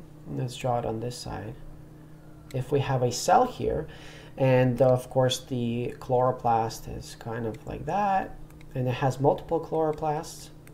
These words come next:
And w-, what these cells actually have is they have these structures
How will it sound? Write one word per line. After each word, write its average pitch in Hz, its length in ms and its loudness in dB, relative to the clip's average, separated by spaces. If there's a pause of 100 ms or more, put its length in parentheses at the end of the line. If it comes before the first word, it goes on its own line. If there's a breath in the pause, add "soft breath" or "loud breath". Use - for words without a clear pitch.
(1300 loud breath)
And 180 320 10
w-, 156 260 -2 (200)
what 202 440 10
these 214 180 6
cells 190 340 12
actually 175 400 4
have 135 680 4
is 147 180 6
they 151 120 8
have 151 460 4
these 143 340 2 (100)
structures - 1000 -4